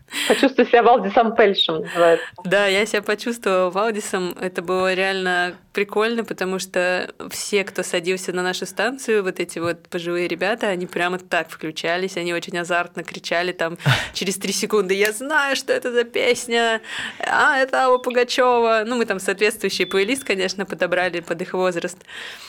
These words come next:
Speaker 2: И это прям тоже очень сильно заряжало. У меня ни секунды не было свободной, чтобы куда-то ещё там отойти, посмотреть, что делали другие ребята на других станциях. Но у нас прям веселье шло.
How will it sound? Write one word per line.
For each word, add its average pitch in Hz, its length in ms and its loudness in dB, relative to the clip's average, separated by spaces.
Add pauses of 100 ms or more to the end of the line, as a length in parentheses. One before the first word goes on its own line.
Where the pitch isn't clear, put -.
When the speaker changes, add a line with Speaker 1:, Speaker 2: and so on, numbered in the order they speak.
(240)
Speaker 2:
И 196 160 -2
это 202 180 4
прям 214 280 2
тоже 202 260 2
очень 185 160 -2
сильно 196 320 -2
заряжало. 180 520 0
У 202 40 0
меня 190 140 0
ни 202 80 -2
секунды 196 440 -2
не 170 120 -2
было 165 180 0
свободной, 180 720 0 (240)
чтобы 185 380 -2
куда-то 185 320 0
ещё 180 180 -2
там 175 140 -6
отойти, 175 280 -4
посмотреть, 180 480 -4
что 180 200 -4
делали 175 280 0
другие 175 360 -4
ребята 190 360 -2
на 175 120 -6
других 175 260 -4
станциях. 170 500 -4 (440)
Но 185 560 -2 (280)
у 196 80 -2
нас 185 200 0
прям 180 480 -4
веселье 185 560 -2
шло. 175 400 -2